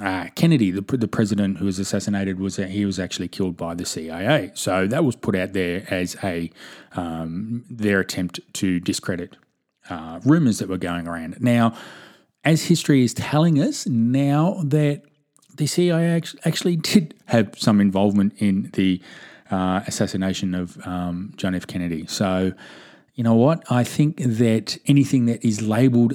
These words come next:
as a conspiracy theory these days, you have to even turn around and say, "Maybe it's a fact." And the fact that it's being labelled as a conspiracy theory is more to distract attention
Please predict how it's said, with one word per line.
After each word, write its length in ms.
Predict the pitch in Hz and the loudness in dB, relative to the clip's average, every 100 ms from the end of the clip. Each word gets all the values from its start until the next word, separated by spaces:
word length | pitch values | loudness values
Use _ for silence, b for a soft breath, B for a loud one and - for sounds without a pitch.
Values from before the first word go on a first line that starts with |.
| - | 0
as 160 | 107 | 0
a 100 | 104 | 0
conspiracy 920 | 98 104 98 - - - 120 131 - 123 | -2 -4 -4 -8 -6 0 2 2 2 -2
theory 560 | - - 135 135 131 | -2 0 2 4 2
these 460 | 127 127 143 147 - | 2 2 4 2 -2
days, 520 | 151 156 160 147 - | 0 2 4 2 2
you 140 | 117 | 2
have 280 | 104 - 120 | 2 -4 -8
to 320 | - 117 110 123 | 0 2 4 4
even 600 | 113 107 101 104 104 113 | 2 2 2 0 -2 -4
turn 200 | - 113 | -2 0
around 220 | 110 107 | 4 4
and 100 | 104 | 2
say, 200 | - 90 | -2 -8
"Maybe 640 | 104 113 190 370 349 339 - | -4 0 0 0 0 -2 -2
it's 220 | 226 - | -4 -4
a 80 | 156 | -6
fact." 420 | - 127 - - | -2 -4 -2 -4
And 140 | 104 | -2
the 40 | 101 | 0
fact 280 | - 151 - | 0 0 2
that 200 | 131 131 _ B B B B B - | 0 -2 _ B B B B B -8
it's 260 | 117 107 - | 0 0 0
being 320 | - 117 110 | 0 2 4
labelled 320 | 107 165 185 | 4 6 6
as 120 | 156 | 4
a 20 | - | 2
conspiracy 640 | 127 - 120 113 - 113 | 0 2 4 4 4 2
theory 560 | - 117 113 113 107 110 | 4 4 4 4 2 2
is 100 | 101 | 2
more 320 | 110 110 110 | 4 4 2
to 220 | - 104 | 0 0
distract 420 | 101 - 104 - | 0 0 -2 -4
attention 480 | - - 107 - 101 | -8 -2 -2 -2 -4